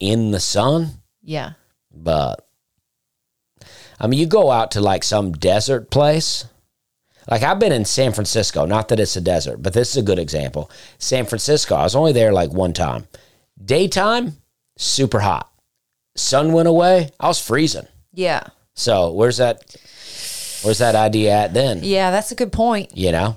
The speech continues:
Speaker 2: Yeah.
Speaker 1: So they, some, they say the desert's like that too?
Speaker 2: Yeah, why is it like that?
Speaker 1: That's what I'm saying.
Speaker 2: Yeah, that's
Speaker 1: I don't
Speaker 2: weird.
Speaker 1: And, but in Florida, the sun goes away. You don't even know it, except for it's darker.
Speaker 2: Yeah.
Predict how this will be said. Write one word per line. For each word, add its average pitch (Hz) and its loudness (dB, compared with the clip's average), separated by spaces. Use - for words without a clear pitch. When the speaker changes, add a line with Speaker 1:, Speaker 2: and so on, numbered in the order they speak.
Speaker 2:
Yeah. 165 -4
Speaker 1:
So - 0
they, 117 0
some, 113 -2
they 113 0
say 113 -2
the 107 2
desert's 104 0
like 110 0
that 113 0
too? 117 4
Speaker 2:
Yeah, 226 -2
why 214 -2
is 254 -8
it 202 -8
like 208 -10
that? - -14
Speaker 1:
That's 85 -6
what 110 0
I'm 98 -4
saying. 113 -2
Speaker 2:
Yeah, 165 -8
that's 196 -10
Speaker 1:
I 165 -2
don't - -2
Speaker 2:
weird. 160 -4
Speaker 1:
And, 90 -4
but 95 2
in 95 0
Florida, 110 2
the - -4
sun 127 0
goes 127 2
away. 131 4
You 113 2
don't 123 2
even 123 2
know 135 2
it, - -4
except 107 -2
for 107 0
it's 117 -2
darker. 101 -2
Speaker 2:
Yeah. 175 -8